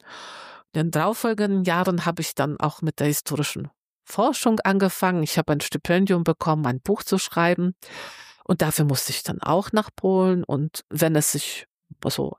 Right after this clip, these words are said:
wenn es passte, dann habe ich die Reise verlängert für ein paar Tage und bin dann noch mal nach Großstelitz gefahren. Und zweitausendacht ist meine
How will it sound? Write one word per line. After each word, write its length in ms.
wenn 240
es 140
passte, 480
dann 200
habe 220
ich 120
die 100
Reise 340
verlängert 640
für 120
ein 60
paar 160
Tage 400
und 160
bin 180
dann 240
noch 260
mal 120
nach 400
Großstelitz 640
gefahren. 420
Und 180
zweitausendacht 1120
ist 220
meine 420